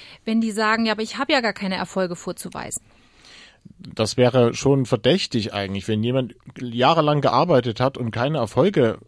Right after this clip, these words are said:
Speaker 2: vorweisen kann, dann wäre das natürlich, sag ich mal, sehr, sehr traurig für den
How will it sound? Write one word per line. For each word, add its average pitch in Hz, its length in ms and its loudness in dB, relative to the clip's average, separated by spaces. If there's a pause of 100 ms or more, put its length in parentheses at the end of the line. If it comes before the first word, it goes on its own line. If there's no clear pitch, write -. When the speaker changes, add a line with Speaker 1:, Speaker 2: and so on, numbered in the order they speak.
(200)
Speaker 2:
vorweisen 110 640 0
kann, 107 340 -6 (600)
dann 113 460 0
wäre 123 260 0
das 123 160 0
natürlich, 117 640 0
sag 113 180 -4
ich 107 80 -4
mal, 110 160 2
sehr, 107 220 0
sehr 101 160 -2
traurig 123 580 0
für 110 140 0
den 101 380 -4